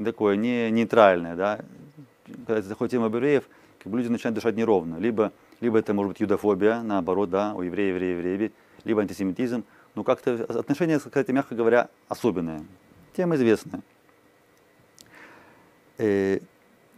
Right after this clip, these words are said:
так вот, именно из этого вот, э, состояния, когда евреи живут в других народах, мы просим, э, геула, чтобы нас вытащили из этого неудобного состояния, а это состояние, оно ненормальное для, для еврея. Да,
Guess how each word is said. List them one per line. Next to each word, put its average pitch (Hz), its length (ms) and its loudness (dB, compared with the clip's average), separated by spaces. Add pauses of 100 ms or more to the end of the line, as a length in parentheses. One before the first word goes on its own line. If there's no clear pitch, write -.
(280)
так 110 120 2
вот, 104 200 -2
именно 160 320 4
из 120 240 -2
этого 135 260 4
вот, 123 260 2
э, 117 220 6 (540)
состояния, 127 760 2 (480)
когда 101 160 -2
евреи 113 160 0
живут 117 200 0
в - 20 -14
других 117 160 -6
народах, 139 320 -2
мы 117 100 -4
просим, 131 420 -2 (180)
э, 113 140 -6
геула, 117 380 -2
чтобы 117 180 -4
нас 117 160 -4
вытащили 139 480 -2
из 107 40 -4
этого 120 320 2
неудобного 127 800 2 (600)
состояния, 135 720 -2
а 117 100 -6
это 117 140 -8
состояние, 139 260 0
оно 127 120 2
ненормальное 123 800 2 (320)
для, 104 240 0
для 107 300 -4
еврея. 95 380 0 (3250)
Да, 98 340 -4